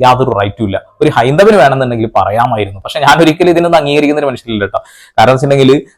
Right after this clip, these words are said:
നമ്മളെല്ലാവരും മനുഷ്യരായി മാത്രം കാണുന്നു. ഇന്ത്യൻ ഭരണഘടന എഴുതപ്പെട്ടിട്ടുള്ളത് ഹിന്ദുവിനും മുസൽമാനും ക്രിസ്ത്യനും ജൂതനും ജൈനനും എല്ലാവർക്കും ഒരേപോലെയാണ്. മനുഷ്യന്മാർക്ക്, ഇന്ത്യയിൽ ജനിച്ച് വളർന്ന ഓരോ മനുഷ്യനും വേണ്ടിയിട്ടാണ് ഇന്ത്യൻ ഭരണഘടന ഉണ്ടാക്കിയിട്ടുള്ളത്. അതിൽ പ്രത്യേക മതങ്ങൾക്ക് വേർതിരിവുകൾ ഉണ്ടാക്കിയിട്ടൊന്നുമില്ല.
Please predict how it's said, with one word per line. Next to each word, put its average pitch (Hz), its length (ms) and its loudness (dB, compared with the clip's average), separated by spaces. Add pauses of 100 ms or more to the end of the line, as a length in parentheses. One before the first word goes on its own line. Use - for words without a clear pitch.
നമ്മളെല്ലാവരും 135 560 4
മനുഷ്യരായി 131 360 -2
മാത്രം 123 360 -2
കാണുന്നു. 110 400 -4
ഇന്ത്യൻ 123 240 -12
ഭരണഘടന 127 560 -4 (220)
എഴുതപ്പെട്ടിട്ടുള്ളത് 143 1000 2 (280)
ഹിന്ദുവിനും 135 420 -2
മുസൽമാനും 131 400 -4
ക്രിസ്ത്യനും 131 400 -6
ജൂതനും 120 360 -4
ജൈനനും 120 300 -4
എല്ലാവർക്കും 180 400 0
ഒരേപോലെയാണ്. 196 520 0
മനുഷ്യന്മാർക്ക്, 143 640 0
ഇന്ത്യയിൽ 165 400 -2
ജനിച്ച് 151 480 -6
വളർന്ന 147 400 2 (340)
ഓരോ 156 220 6
മനുഷ്യനും 202 500 0
വേണ്ടിയിട്ടാണ് 165 580 0
ഇന്ത്യൻ 139 300 -4
ഭരണഘടന 117 340 0
ഉണ്ടാക്കിയിട്ടുള്ളത്. 101 480 -4
അതിൽ 151 100 -4
പ്രത്യേക 190 340 0
മതങ്ങൾക്ക് 170 540 2
വേർതിരിവുകൾ 135 480 2
ഉണ്ടാക്കിയിട്ടൊന്നുമില്ല. 110 720 -4